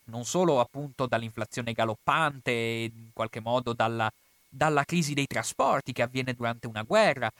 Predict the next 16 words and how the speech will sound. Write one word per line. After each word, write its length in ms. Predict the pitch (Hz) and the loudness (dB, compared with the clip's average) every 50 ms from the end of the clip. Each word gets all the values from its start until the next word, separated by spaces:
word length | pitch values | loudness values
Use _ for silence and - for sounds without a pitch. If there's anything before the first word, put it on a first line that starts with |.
| - - _ | -20 -12 _
ma 100 | - 131 | -4 -2
è 140 | 127 120 117 | -2 0 -2
a 100 | 127 123 | -2 -2
causa 400 | - 147 139 156 147 123 127 131 | 0 0 2 2 2 0 -2 -2
anche 240 | 151 156 - - 123 | -4 -4 -4 -6 -4
del 140 | - 110 | -4 -4
fatto 280 | - - 139 - - 135 | -2 -2 -2 -2 -2 -6
che 140 | - 135 127 | -6 -4 -4
milioni 320 | 120 123 127 143 147 143 | -4 -2 -2 -2 -4 -4
di 120 | 127 123 117 | -6 -10 -8
contadini 640 | - 135 131 131 - 120 117 135 156 156 143 127 117 | -6 -6 -6 -4 -2 -4 -4 -2 -4 -6 -6 -6 -6
vengono 380 | 123 127 131 127 127 120 117 | -6 -6 -8 -6 -6 -6 -6
chiamati 540 | - - - 113 117 131 135 139 - - 127 | -6 -4 -4 -4 -2 -2 -2 -2 -4 -6 -8
brutalmente 640 | 117 120 117 117 - 113 113 113 127 131 127 - - | -8 -8 -6 -4 -4 -4 -4 -4 -6 -6 -6 -4 -2
al 140 | 117 113 113 | -2 -2 -2
fronte. 480 | - - 220 220 180 143 127 - 107 | -2 0 2 2 2 0 -2 -6 -8